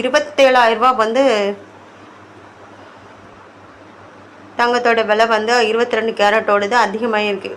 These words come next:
பார்த்தீங்கன்னா இருபத்தேழாயிரம் ரூபாங்க நூறு கிராமுக்கு பார்த்தீங்கன்னா. அடுத்து வாங்க நம்ம பதினெட்டு கேரட்டோட விலை என்னங்கிறத பார்க்கலாம். ஏழாயிரத்தி தொள்ளாயிரத்தி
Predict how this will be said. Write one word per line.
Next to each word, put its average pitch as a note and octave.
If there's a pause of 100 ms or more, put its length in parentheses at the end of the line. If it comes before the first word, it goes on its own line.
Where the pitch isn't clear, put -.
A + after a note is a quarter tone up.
பார்த்தீங்கன்னா A3
இருபத்தேழாயிரம் A#3+
ரூபாங்க A3+ (1040)
நூறு A#3+
கிராமுக்கு A3 (100)
பார்த்தீங்கன்னா. G#3 (2250)
அடுத்து B3 (120)
வாங்க A3+ (160)
நம்ம G#3 (1040)
பதினெட்டு B3
கேரட்டோட G#3+
விலை G3+
என்னங்கிறத G3
பார்க்கலாம். F#3 (3500)
ஏழாயிரத்தி G#3
தொள்ளாயிரத்தி F#3+